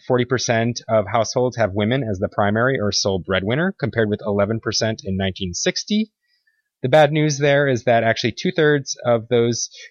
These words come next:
women are due to, um, single moms taking low, low-wage jobs in order to pay the bills. So, um, this overwhelming majority of that forty percent is, uh, single moms taking low-wage jobs, with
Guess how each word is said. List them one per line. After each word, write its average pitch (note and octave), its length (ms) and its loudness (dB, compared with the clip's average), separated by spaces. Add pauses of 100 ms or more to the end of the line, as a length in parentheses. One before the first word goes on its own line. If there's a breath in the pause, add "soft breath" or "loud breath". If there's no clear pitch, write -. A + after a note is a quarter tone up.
women B2 260 2
are A2 180 4
due A2+ 320 2
to, A2 520 0
um, G2 240 0
single B2 320 0
moms G#2 320 0
taking G#2 520 -2
low, G#2+ 200 0 (160)
low-wage G#2+ 420 0
jobs F#2 340 0
in F#2+ 80 -4
order F#2 200 -4
to - 80 -4
pay - 240 -4
the F3 120 -6
bills. - 520 -10
So, E2+ 360 -8 (400 loud breath)
um, E2+ 300 -8 (160)
this - 260 -8 (320)
overwhelming A2+ 420 0
majority F#2+ 520 0
of F2 160 -6
that F2+ 300 -2 (100)
forty G2 200 -4
percent F#2+ 520 -4 (340 loud breath)
is, F2+ 640 -2
uh, E2 120 -8
single C#3+ 280 0
moms G2 360 0
taking G2 280 -4
low-wage F2 400 -2
jobs, F2 440 -4
with F2+ 240 -6